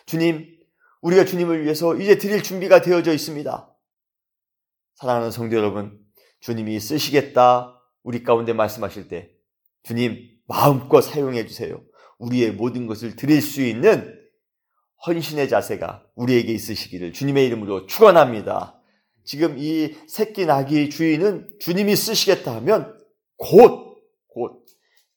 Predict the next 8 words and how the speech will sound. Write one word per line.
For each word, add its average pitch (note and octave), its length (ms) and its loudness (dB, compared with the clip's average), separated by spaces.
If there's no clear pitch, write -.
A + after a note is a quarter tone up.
"예, A#2 120 -6
주님, C#3+ 380 -8
주님이 F#3 320 2
쓰세요." F3+ 580 4
오늘 C#3 220 -4
보면 C3 380 -6
여-, B2+ 280 -8
여러분, B2 300 -4